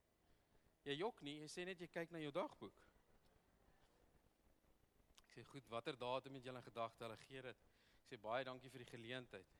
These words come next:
Here, ek loof U, ek prys U, ek dank U vir die geleentheid." Die Here sê, "Rus. Sit in die stoel."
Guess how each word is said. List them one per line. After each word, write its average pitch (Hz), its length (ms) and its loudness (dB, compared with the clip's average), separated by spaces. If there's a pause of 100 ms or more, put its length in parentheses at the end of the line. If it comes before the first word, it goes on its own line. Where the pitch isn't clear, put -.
Here, 123 180 0
ek 127 160 0
loof 110 320 -2
U, 120 40 -2
ek 104 160 -4
prys 110 320 -2
U, 117 40 -6
ek 104 120 -8
dank 110 240 -6
U 123 60 -10
vir 110 140 -6
die 110 120 -6
geleentheid." 113 400 -10 (640)
Die 104 80 -10
Here 131 160 -2
sê, 139 340 -6
"Rus. 135 360 -12 (1400)
Sit 131 160 -16
in 131 60 -10
die 135 80 -10
stoel." 151 360 -8